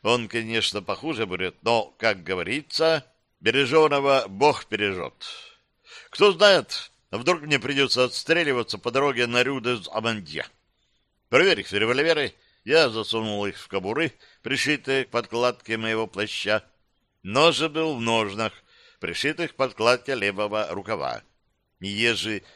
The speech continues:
пока незачем знать о его существовании. Далее я тщательно наклеил бороду, усы и бакенбарды, затем критическим взглядом осмотрел себя в зеркало.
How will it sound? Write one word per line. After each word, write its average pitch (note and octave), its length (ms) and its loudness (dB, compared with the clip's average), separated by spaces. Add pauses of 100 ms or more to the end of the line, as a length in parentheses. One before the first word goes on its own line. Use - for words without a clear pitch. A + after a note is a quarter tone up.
(120)
пока G#2+ 340 2
незачем F2 640 -6
знать E2+ 480 -4
о G2+ 60 -2
его A2 300 -2
существовании. G2+ 960 -6 (680)
Далее A2 540 4 (300)
я A#2 240 4
тщательно B2 580 0
наклеил A#2+ 640 -2
бороду, A#2+ 420 0
усы A#2 460 -6
и - 20 -8
бакенбарды, G#2+ 800 -2 (500)
затем C3 480 0
критическим C3 760 -6
взглядом A#2+ 480 0
осмотрел A2+ 460 -4
себя G#2 220 -6
в F#2 40 -4
зеркало. A#2 520 0